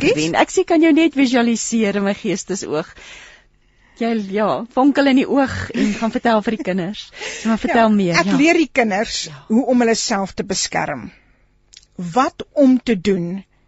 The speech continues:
Speaker 2: en hoe om moeilike situasies te identifiseer. Ek leer hulle, ek het 'n tegniek wat ons hulle leer, waar ons hulle kan leer om, 'n tweejarige leer, om 'n volwasse man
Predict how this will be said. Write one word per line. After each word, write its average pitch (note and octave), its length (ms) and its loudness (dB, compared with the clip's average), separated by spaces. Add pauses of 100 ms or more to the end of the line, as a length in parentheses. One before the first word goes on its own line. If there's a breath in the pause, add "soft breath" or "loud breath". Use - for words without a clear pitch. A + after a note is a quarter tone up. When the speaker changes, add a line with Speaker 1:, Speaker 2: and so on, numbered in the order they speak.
(640 loud breath)
Speaker 2:
en A#3 220 4
hoe A#3 460 4
om A3+ 340 4 (200)
moeilike A3 520 2
situasies F#3 1000 -4 (520 soft breath)
te - 120 2 (300)
identifiseer. E3+ 1080 -6 (1900 loud breath)
Ek A#3 140 -4
leer G#3+ 300 0
hulle, A3 400 -2
ek C4+ 120 -6
het A3+ 160 -6
'n G3 120 -12
tegniek G3+ 400 -4
wat B3+ 140 -4
ons B3+ 180 -4
hulle B3 160 -2
leer, A3 440 -2
waar G3 200 -8
ons G3+ 200 -6
hulle G3 160 -4
kan G3 260 -6
leer G3 200 -2
om, G3 260 -6 (200 soft breath)
'n G#3+ 100 -10
tweejarige B3+ 680 -2
leer, D#3 320 -12 (680 soft breath)
om A#3+ 160 2
'n B3+ 40 0
volwasse D4+ 720 -2
man F#3 360 -8